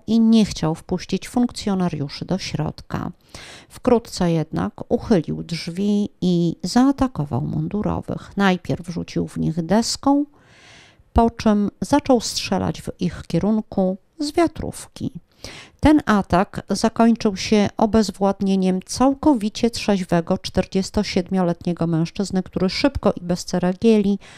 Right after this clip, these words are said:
trafił prosto do aresztu i wygląda na to, że spędzi w nim dłuższy czas. Prokurator już postawił mu zarzuty.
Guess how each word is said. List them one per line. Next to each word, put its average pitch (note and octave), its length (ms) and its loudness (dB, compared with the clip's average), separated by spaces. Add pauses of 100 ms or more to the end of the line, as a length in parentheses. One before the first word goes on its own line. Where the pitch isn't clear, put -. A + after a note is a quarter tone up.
(380)
trafił B3 400 4
prosto G#3+ 640 2
do D#3+ 420 2
aresztu E3 680 0
i G#3+ 100 2
wygląda A#3+ 440 4
na F#3+ 220 2
to, - 320 -4
że F3 300 2
spędzi F#3 520 2
w - 80 -10
nim E3 300 0
dłuższy G3 680 -4
czas. - 440 -6 (480)
Prokurator A#3 580 2
już G#3 160 -4
postawił G3+ 480 -4
mu F#3 160 -4
zarzuty. D#3+ 600 -6